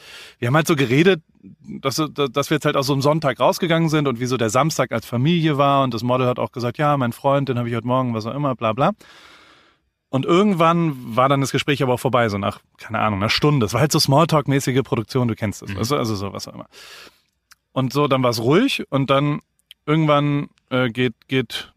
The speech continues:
Speaker 1: äh, die Fotografin neben mir sitzend, äh, an ihr Telefon und telefoniert so ein bisschen zu laut und ist so, ja,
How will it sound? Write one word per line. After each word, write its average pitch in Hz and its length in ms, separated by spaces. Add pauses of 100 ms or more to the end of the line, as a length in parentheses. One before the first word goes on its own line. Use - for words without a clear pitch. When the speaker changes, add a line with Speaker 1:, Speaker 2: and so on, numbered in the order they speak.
Speaker 1:
äh, 123 160
die 117 100
Fotografin 120 600
neben 131 220
mir 165 100
sitzend, 170 500
äh, 127 140
an 127 140
ihr 123 140
Telefon 180 640 (880)
und 123 120
telefoniert 170 320
so - 60
ein 156 60
bisschen 233 240
zu - 100
laut 135 320
und 107 100
ist - 120
so, 131 100
ja, 202 380